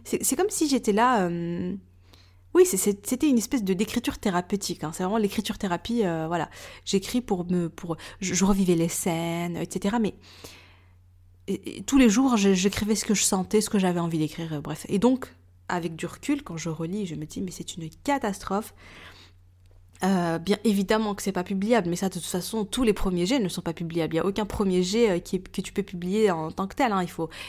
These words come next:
il y a un, il y a un long, long, long travail à faire après le premier jet. Mais là, c'était même pas ça, c'est que ça ressemblait même pas à un premier jet, quoi. Je veux dire, euh, le plan, tout ça, c'était, pff, c'était une catastrophe. Donc,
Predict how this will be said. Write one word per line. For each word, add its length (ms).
il 60
y 20
a 100
un, 220
il 60
y 60
a 40
un 40
long, 240
long, 200
long 80
travail 400
à 60
faire 200
après 220
le 20
premier 240
jet. 160
Mais 60
là, 80
c'était 180
même 140
pas 100
ça, 160
c'est 140
que 160
ça 140
ressemblait 260
même 160
pas 80
à 40
un 60
premier 320
jet, 180
quoi. 200
Je 80
veux 80
dire, 200
euh, 100
le 180
plan, 300
tout 100
ça, 160
c'était, 260
pff, 280
c'était 220
une 340
catastrophe. 600
Donc, 260